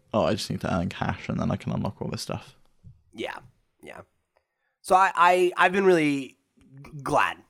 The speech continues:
Speaker 2: that I had the time to go back, you know? And it's, like, as weird as it is that it sucks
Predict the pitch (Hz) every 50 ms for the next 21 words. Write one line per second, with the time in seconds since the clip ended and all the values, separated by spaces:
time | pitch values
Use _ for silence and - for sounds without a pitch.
0 | _ _ _ _ - 139 135 123 123 120 113 - 104 123 120 101 101 - - -
1 | 107 104 98 101 90 92 90 82 78 76 71 - _ - 113 107 110 110 113 113
2 | 113 107 - 123 120 110 - 131 120 113 113 123 127 127 135 143 139 143 139 120
3 | 113 117 123 123 120 101 117 117 110 107 107 104 - _ _ _ _ _ _ _
4 | _ _ - 131 123 - - - - - 117 131 - - - - - - -